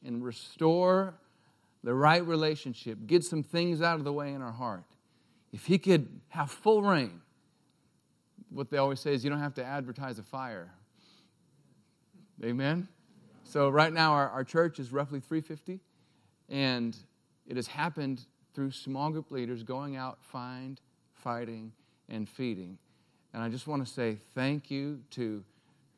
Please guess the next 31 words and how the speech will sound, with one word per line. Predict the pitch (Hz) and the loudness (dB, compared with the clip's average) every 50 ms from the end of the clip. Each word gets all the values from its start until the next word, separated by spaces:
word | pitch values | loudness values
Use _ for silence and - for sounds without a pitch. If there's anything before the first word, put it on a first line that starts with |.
| _ - - _ | _ -20 -18 _
your | - 101 110 120 123 123 | -8 -4 -2 0 0 0
lovely | 113 110 107 110 120 127 131 131 131 123 | 0 -2 -2 -2 -2 -2 -2 -2 -4 -6
pastor's | - - 127 127 131 - - 131 113 120 | -6 -8 -8 -10 -10 -10 -10 -10 -10 -10
wife | 120 117 127 139 143 - | -10 -10 -10 -10 -10 -10
who | - 107 | -10 -12
discipled | 107 104 - - 117 113 110 117 107 101 | -12 -12 -12 -10 -10 -10 -8 -10 -8 -8
my | 107 110 117 117 | -6 -4 -4 -4
wife, | 123 127 127 127 143 151 165 - - - - _ _ _ _ _ _ _ - - - - - _ _ _ | -4 -6 -8 -8 -8 -8 -10 -12 -14 -20 -20 _ _ _ _ _ _ _ -20 -20 -20 -20 -20 _ _ _
who | 131 131 131 | 2 4 6
I | 127 123 | 6 6
wouldn't | 127 131 139 139 139 139 | 6 4 4 2 2 0
want | 127 131 127 | -2 -2 -2
to | 120 | -2
do | 120 135 127 | -2 -2 -2
this | 135 123 113 | -4 -6 -4
without. | 123 123 120 123 127 139 156 147 | 0 2 4 6 6 6 4 2
I | 131 | -2
want | 120 117 117 113 | -6 -8 -10 -10
to | - | -10
say | 120 110 | -12 -12
thank | 104 - 123 117 120 113 - | -10 -8 -8 -8 -8 -8 -8
you | 127 117 | -8 -8
for | - - 123 113 107 | -8 -8 -10 -8 -8
what | 107 107 117 117 107 | -6 -6 -8 -8 -8
the | 110 110 | -10 -10
Lord | 104 107 110 110 | -10 -8 -8 -8
has | 107 104 92 | -8 -10 -10
done | 90 104 113 107 107 | -10 -12 -10 -10 -10
in | 107 101 95 | -10 -10 -10
this | 92 90 - | -12 -16 -18
church, | - - 123 120 131 143 - - - | -18 -14 -14 -12 -12 -12 -14 -18 -20